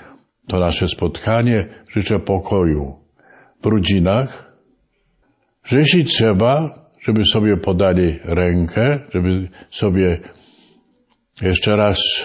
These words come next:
przebaczyli, jeśli tego potrzeba,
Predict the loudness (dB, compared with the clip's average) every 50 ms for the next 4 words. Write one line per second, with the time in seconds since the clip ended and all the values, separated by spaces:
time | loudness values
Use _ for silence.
0 | -10 -14 -16 -20 _ _ _ _ _ _ _ _ _ _ _ _ _ _ _ _
1 | _ _ -10 -4 0 2 2 2 2 0 0 -2 -2 0 0 2 2 2 2 2
2 | 2 2 2 0 -2 -2 -2 -2 0 0 2 2 2 0 0 0 -4 -2 -2 -2
3 | 0 0 2 2 2 0 0 -2 -4